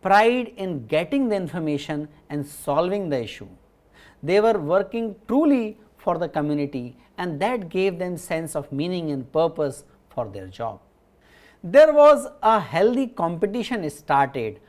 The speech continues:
amongst the S H O, S I and beat officers. For example, a beat officer would not be very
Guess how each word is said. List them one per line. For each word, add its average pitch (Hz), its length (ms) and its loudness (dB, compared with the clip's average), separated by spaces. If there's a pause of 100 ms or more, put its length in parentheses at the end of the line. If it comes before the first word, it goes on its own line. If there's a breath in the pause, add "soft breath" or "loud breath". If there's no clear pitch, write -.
(200 soft breath)
amongst 175 440 -2
the 170 80 2
S 131 280 2
H 170 200 -6
O, 160 260 -4 (240 soft breath)
S 139 240 -4
I 135 340 0 (300 soft breath)
and 143 240 -4
beat 143 180 -6
officers. 117 640 -8 (380)
For 117 160 -4
example, 104 560 -6 (460 soft breath)
a 233 100 0
beat 269 300 0
officer 247 600 -2 (240 soft breath)
would 240 160 4
not 240 380 0
be 247 200 -2
very 214 360 0